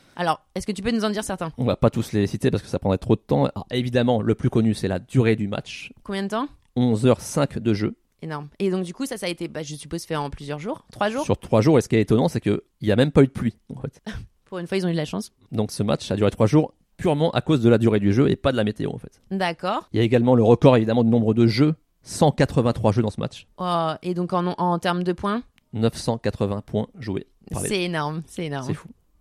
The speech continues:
Speaker 1: Et, euh, une particularité également.
Speaker 2: Évidemment, qui dit gazon, dit serveur, dit ace.
Speaker 1: Voilà. Combien d'ace ?
Speaker 2: Ouais, donc les deux joueurs, ils ont frappé deux cent seize aces dans ce match.
Speaker 1: Donc, ce qui est relativement énorme sur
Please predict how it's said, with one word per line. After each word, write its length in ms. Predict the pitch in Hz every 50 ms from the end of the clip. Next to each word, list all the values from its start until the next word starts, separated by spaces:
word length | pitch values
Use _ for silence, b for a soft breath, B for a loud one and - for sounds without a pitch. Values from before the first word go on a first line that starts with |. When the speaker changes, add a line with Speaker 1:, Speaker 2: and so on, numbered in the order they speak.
| _ - 254
Speaker 1:
Et, 220 | 269 285 294 277 - 233
euh, 320 | 226 220 214 214 202 208
une 80 | 208 202
particularité 720 | 233 233 - - 240 220 226 220 226 214 - 220 254 392 427 _ _ -
également. 540 | 202 190 202 190 190 190 185 180 202 262 302 b b b b b b b b
Speaker 2:
Évidemment, 360 | - 113 110 117 120 131 127
qui 160 | - - 117
dit 100 | 117 120
gazon, 400 | 117 123 127 123 117 120 143 139
dit 220 | 117 110 113 113 113
serveur, 520 | - - - 123 107 107 127 143 135 -
dit 200 | - 113 139 - -
ace. 440 | 113 123 156 - - - - - _ - -
Speaker 1:
Voilà. 380 | 156 156 160 160 156 151 - _ -
Combien 340 | - 180 175 180 185 196 208
d'ace ? 360 | 220 233 269 285 - - -
Speaker 2:
Ouais, 140 | - - -
donc 160 | 104 104 -
les 80 | 104
deux 140 | 98 104 104
joueurs, 180 | 98 113 123 123
ils 60 | 107
ont 60 | 98
frappé 340 | - - 98 - - 123 120
deux 300 | 110 107 107 113 131 131
cent 280 | 127 - - - 127 123
seize 380 | - - - 117 110 104 107 - -
aces 200 | 113 117 120 - -
dans 200 | - 107 110 107
ce 100 | - -
match. 340 | 98 - - - - - _ _
Speaker 1:
Donc, 260 | - 170 196 196 180 - -
ce 120 | - -
qui 80 | - 196
est 40 | 202
relativement 520 | 208 220 226 214 - 269 247 254 254 - -
énorme 440 | 220 226 226 226 233 240 262 311 359 370 349 _ _ _ -
sur 360 | - - - 233 240 240